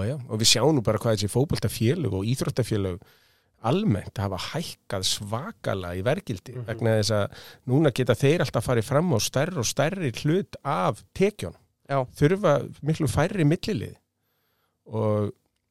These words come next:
Speaker 1: það eina sem hefur verið, menn hafa verið að velta því fyrir sér, ok, hvað með auglýsingar? Það er náttúrulega ve-, verðmætt auglýsingapláss, en það er,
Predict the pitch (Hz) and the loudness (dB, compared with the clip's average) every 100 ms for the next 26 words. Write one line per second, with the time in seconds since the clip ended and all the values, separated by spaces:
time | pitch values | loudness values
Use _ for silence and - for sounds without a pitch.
0 | _ - 110 117 131 139 143 127 127 139 | _ -2 6 8 8 8 8 6 8 8
1 | 127 135 151 131 117 120 123 120 120 123 | 10 8 10 8 6 6 6 6 6 6
2 | 120 127 147 131 135 127 123 110 110 - | 8 6 6 6 6 4 0 2 0 2
3 | 123 120 117 147 147 151 139 147 151 120 | 4 6 6 8 6 4 2 0 -2 -4
4 | 113 117 117 123 101 110 - 117 113 - | -2 -2 -4 -6 -4 -4 -2 -2 -4 -10
5 | - - - 117 120 131 131 92 131 147 | -12 -16 -4 4 6 6 4 6 6 6
6 | 151 - 151 - - 98 95 | 4 2 0 -2 -4 -4 -4